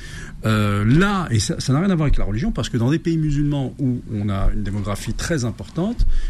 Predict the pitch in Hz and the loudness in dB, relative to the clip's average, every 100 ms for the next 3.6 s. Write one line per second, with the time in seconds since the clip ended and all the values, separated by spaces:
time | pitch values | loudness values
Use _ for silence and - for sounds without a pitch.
0 | - 120 131 214 - 147 185 180 190 135 | -2 -2 -2 -2 -2 -4 -4 -6 -4 -2
1 | 151 - 117 - - 196 254 - - 151 | 0 0 0 -4 -4 -4 -4 -6 0 0
2 | 190 - - 107 120 - 120 131 110 - | -2 -6 -4 -2 -2 -2 -6 -4 -6 -4
3 | 185 147 120 120 143 | -4 -2 -4 -4 -4